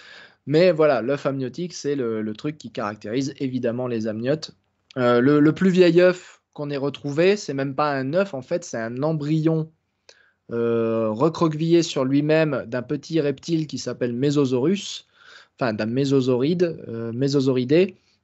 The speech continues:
mais on pense que c'est Mésosaurus, hein, raisonnablement. Euh,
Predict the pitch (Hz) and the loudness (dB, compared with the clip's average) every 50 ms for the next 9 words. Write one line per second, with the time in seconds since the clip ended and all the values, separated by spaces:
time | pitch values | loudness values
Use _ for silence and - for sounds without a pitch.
0 | _ _ - - 127 120 117 113 110 110 107 107 160 160 156 - - 123 110 - | _ _ -14 -10 -8 -6 -4 -4 -6 -6 -2 0 0 0 0 -2 -6 -10 -8 -8
1 | 110 113 113 107 110 107 107 110 107 127 160 170 - 139 135 123 113 110 117 110 | -8 -6 -6 -4 -4 -4 -4 -4 -4 -4 -4 -6 -6 -10 -10 -8 -8 -6 -6 -6
2 | 110 107 104 110 113 131 151 180 - - - - - - - - - _ _ - | -6 -4 -4 -2 0 0 0 -2 -4 -8 -20 -20 -20 -20 -20 -20 -20 _ _ -4
3 | - 123 123 123 123 123 123 123 123 120 120 123 127 | 0 0 2 2 2 2 0 0 -2 -2 -2 -4 -4